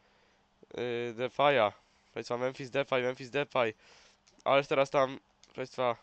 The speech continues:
walczy o przetrwanie w tym polu karnym i teraz Chavez. Niestety piłka odbija się od obrońcy i leci na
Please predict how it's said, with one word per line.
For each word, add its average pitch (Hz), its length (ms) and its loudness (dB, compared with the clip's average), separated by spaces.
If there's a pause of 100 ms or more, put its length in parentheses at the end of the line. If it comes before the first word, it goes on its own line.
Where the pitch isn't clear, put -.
(160)
walczy 131 520 -2
o 131 60 2
przetrwanie 143 520 2
w - 40 -6
tym 127 120 -18
polu 156 180 2
karnym 165 340 6
i 151 60 0
teraz 151 300 4
Chavez. 139 500 2 (580)
Niestety 123 520 -4 (300)
piłka 127 280 -4
odbija 120 380 -2
się 117 200 -2
od 113 100 0
obrońcy 113 440 -4
i 110 60 -8
leci 113 300 -8
na 113 220 -4